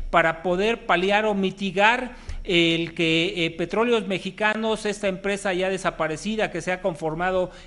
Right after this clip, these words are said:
en cinco nuevas empresas productivas del Estado, pudiera ser generador de empleos y dar seguridad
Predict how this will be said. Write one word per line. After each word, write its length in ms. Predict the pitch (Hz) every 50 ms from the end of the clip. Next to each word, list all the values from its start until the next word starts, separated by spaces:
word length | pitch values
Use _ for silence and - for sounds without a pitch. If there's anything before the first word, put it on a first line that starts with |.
| - - -
en 180 | 170 160 165
cinco 460 | 160 165 - 220 240 233 220 - 190 180
nuevas 400 | 185 202 208 208 202 190 196 185
empresas 540 | 165 156 156 - 185 190 190 190 202 180
productivas 680 | - - 160 160 151 156 151 - - 202 202 190 175 160
del 140 | 165 160 156
Estado, 540 | 156 143 - - 202 202 208 220 247 262 254 - - - - - - - -
pudiera 500 | 202 202 190 214 220 233 240 233 226 214
ser 280 | 214 - 214 226 220
generador 720 | 208 - 220 202 190 185 180 175 180 190 208 214 220 214 196
de 100 | 202 185
empleos 600 | 175 170 - 208 214 220 226 220 220 208 - - - - - -
y 160 | - 185 180
dar 160 | 202 202 208
seguridad 760 | 202 220 196 165 175 175 170 175 180 185 185 196 202 180 -